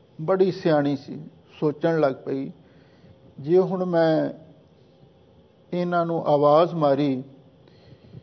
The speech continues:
ਜਾਂ ਹੱਥ ਲਾ ਕੇ ਇਹਨਾਂ ਨੂੰ ਜਗਾਇਆ, ਔਰ ਇਹ ਇਹਨਾਂ ਦੀ ਬੇਅਦਬੀ ਹੋਵੇਗੀ। ਇਸ ਲਈ ਹੁਣ ਮੈਨੂੰ ਕਰਨਾ ਕੀ ਚਾਹੀਦਾ ਹੈ?"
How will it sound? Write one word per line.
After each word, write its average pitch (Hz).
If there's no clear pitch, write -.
ਜਾਂ 165
ਹੱਥ 185
ਲਾ 160
ਕੇ 165
ਇਹਨਾਂ 180
ਨੂੰ 165
ਜਗਾਇਆ, 139
ਔਰ 160
ਇਹ 190
ਇਹਨਾਂ 175
ਦੀ 151
ਬੇਅਦਬੀ 147
ਹੋਵੇਗੀ। 127
ਇਸ 190
ਲਈ 226
ਹੁਣ 185
ਮੈਨੂੰ 208
ਕਰਨਾ 202
ਕੀ 220
ਚਾਹੀਦਾ 165
ਹੈ?" 143